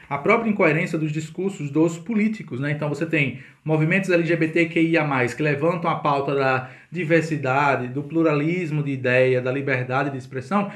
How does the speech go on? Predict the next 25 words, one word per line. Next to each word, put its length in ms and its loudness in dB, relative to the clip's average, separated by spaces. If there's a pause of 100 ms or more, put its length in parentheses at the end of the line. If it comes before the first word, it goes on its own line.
(140)
e 60 -4
são 200 0
os 120 -4
mesmos 460 4
a 120 4
ata-, 600 0
a 200 4
atacar, 800 2 (100)
vilipendiar, 1000 -2
caluniar 480 4
e 60 2
difamar 480 2
todas 200 0
aquelas 280 -2
pessoas 260 -2
que 120 -2
porventura 600 0
se 120 -4
levantam 340 -4
contra 360 -6
as 80 -4
suas 260 -8
pautas. 280 -6
Mas 80 -6
peraí, 380 0